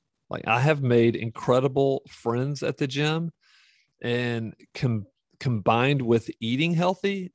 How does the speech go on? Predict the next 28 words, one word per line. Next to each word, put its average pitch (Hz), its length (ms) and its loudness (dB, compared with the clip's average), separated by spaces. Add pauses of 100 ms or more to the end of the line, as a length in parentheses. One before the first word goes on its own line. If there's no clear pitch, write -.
(140)
it's 127 760 0 (720)
given 127 320 -4
me, 123 420 0
I - 40 -8
mean, 113 180 -6
it's 107 240 -6
just - 360 -4
had 131 140 4
a 113 60 -2
tremendous 120 640 -2
positive 123 640 2
impact 107 480 -4
on 92 80 -6
my 92 100 -6
life. - 460 -4 (840)
Um, 92 360 -4
during 135 280 6
covid, 156 500 4 (440)
like, 113 160 2
when 123 380 2
the 123 200 2
gyms 131 320 2
were 147 80 6
shut 139 260 0
down, 156 380 2 (1300)
I, 117 320 -2 (260)
I, 117 140 -4
I, 78 40 -10